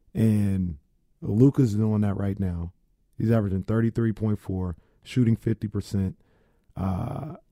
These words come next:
eight point two assists, seven point nine rebounds. Steph Curry's doing it this year as well. Thirty-one point seven, fifty-three percent from the field, seventy-one or seven point one assists,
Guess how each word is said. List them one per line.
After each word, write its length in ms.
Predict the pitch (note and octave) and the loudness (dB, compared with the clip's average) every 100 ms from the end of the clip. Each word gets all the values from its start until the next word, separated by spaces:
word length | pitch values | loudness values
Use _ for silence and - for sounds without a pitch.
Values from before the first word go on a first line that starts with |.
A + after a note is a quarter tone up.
| _ - | _ -4
eight 260 | C3+ C#3 - | 0 0 0
point 240 | B2 B2 | 0 0
two 180 | - A#2+ | 2 0
assists, 380 | A2 - A2 - | 0 0 -4 -2
seven 240 | A2 G#2+ | 0 0
point 240 | F#2+ G#2 G2 | 2 0 0
nine 180 | F#2+ F#2 | 0 0
rebounds. 560 | F#2+ - E2+ - - - _ _ _ _ | -2 -2 -10 -12 -18 -20 _ _ _ _
Steph 340 | - C#3 A#2+ | 2 2 4
Curry's 340 | E3 E3+ D3 G#2 | 4 6 6 2
doing 240 | A2+ G2+ | -2 -2
it 100 | F#2+ | -2
this 200 | G2 - | -6 -4
year 220 | G#2 G2 | -4 -4
as 220 | - G2 F#2 | -4 -6 -2
well. 400 | B2+ G2+ F#2+ _ _ _ _ - | 0 -2 -6 _ _ _ _ -4
Thirty-one 380 | A2 A2 G#2+ G2 | 0 2 2 0
point 240 | G#2 G2 | -2 -4
seven, 440 | - C3 B2 B2 - _ _ _ _ _ | 0 2 2 0 -4 _ _ _ _ _
fifty-three 520 | - A#2 - G2+ B2+ B2 | -4 -4 -2 0 2 2
percent 360 | A#2 B2 A2 | 0 -2 -2
from 100 | G#2+ | 0
the 80 | G#2+ | -2
field, 380 | - A2 G#2+ A2 _ _ _ _ | -2 -2 -2 -6 _ _ _ _
seventy-one 840 | - B2 A#2+ A2 G#2+ A2 G#2+ G2 - | -2 2 4 2 2 2 2 0 -4
or 120 | G#2+ | -8
seven 280 | - B2 A2 | -4 -4 -4
point 200 | A2+ G2+ | -2 -2
one 180 | G#2 G#2 | 0 -2
assists, 460 | F#2+ - G#2 - | -4 -4 -4 -6